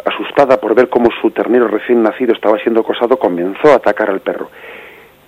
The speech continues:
Y después, después de ello, cuando el perro ya se asustó y se quedó en un rincón, la, esa vaca se acercaba a su ternero, empezó a lamerle, empezó a lamerle,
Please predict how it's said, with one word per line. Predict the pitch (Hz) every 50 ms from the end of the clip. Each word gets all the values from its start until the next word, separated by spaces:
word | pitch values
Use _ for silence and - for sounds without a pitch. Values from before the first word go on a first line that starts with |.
| _ -
Y | 131 123 120
después, | 113 107 101 - - - - 170 190 180 175 - - - _ _ _ _ -
después | 107 98 92 - - - 170 160 131
de | 123 120 117
ello, | 117 104 -
cuando | - 110 104 101
el | -
perro | - 127 113 117 117
ya | 113 117 -
se | - 98
asustó | - - 98 - - 123
y | 117
se | - 107
quedó | - 92 107
en | 113
un | 113 92
rincón, | 87 101 98 98 - 117 110 104 - - - - - - - - - _ -
la, | - 107 107 101 101 98 95 - - -
esa | 120 - - 147 139
vaca | 135 131 - 135 127
se | - - 92
acercaba | - - - - - 143 139 127
a | 107
su | - - -
ternero, | - 101 110 113 113 - - - -
empezó | - 95 85 - - 85 85 - 160 175 165
a | 143
lamerle, | 123 107 101 101 92 87 92 101 135 170 - - _ _ _ _ _ _ _ _ _ _ _ _ _ _ - - _ -
empezó | - 98 - - - - - 135 131
a |
lamerle, | 113 98 90 87 85 - 107 123 -